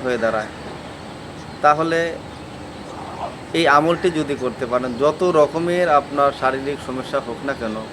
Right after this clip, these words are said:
আর যদি কোনো ব্যক্তি আপনাকে ক্ষতিগ্রস্ত করে থাকে, যত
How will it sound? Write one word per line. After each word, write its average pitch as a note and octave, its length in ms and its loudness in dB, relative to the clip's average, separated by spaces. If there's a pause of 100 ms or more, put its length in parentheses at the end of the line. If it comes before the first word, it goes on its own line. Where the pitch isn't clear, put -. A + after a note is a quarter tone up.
(960)
আর B2 120 6 (480)
যদি D#3 180 0
কোনো F3 280 2
ব্যক্তি C3 300 2
আপনাকে C3+ 360 0 (120)
ক্ষতিগ্রস্ত C3+ 580 -2 (100)
করে A#2 160 -2 (100)
থাকে, G#2+ 220 -6 (640)
যত D#3 180 2